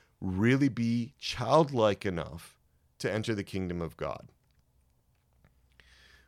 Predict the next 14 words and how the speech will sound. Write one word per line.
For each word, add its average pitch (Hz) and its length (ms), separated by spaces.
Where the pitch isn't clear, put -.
We've 107 260
got 139 420
to - 200
be 113 300
able 110 540
to 98 680
include 127 840
the 104 80
parts - 420
of 110 120
us 113 180
that 98 160
are 92 120
small. 85 680